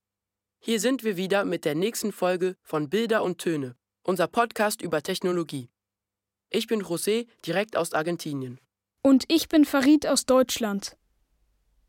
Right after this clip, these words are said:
Speaker 2: Wir sind hier jeden Freitag mit einem neuen Thema. Bitte liked uns in eurer Streaming-App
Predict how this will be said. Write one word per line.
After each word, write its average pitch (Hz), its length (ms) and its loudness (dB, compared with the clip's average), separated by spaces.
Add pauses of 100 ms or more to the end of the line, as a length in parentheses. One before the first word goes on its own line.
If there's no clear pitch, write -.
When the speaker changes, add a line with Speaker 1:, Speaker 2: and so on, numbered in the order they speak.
(120)
Speaker 2:
Wir 269 160 4
sind 285 160 6
hier 285 140 4
jeden 302 300 4
Freitag 277 540 2
mit 262 140 6
einem 254 220 4
neuen 269 240 6
Thema. 233 460 2 (1000)
Bitte 311 260 4
liked 285 380 4
uns 302 160 4
in 285 100 2
eurer 262 320 2
Streaming-App 330 720 4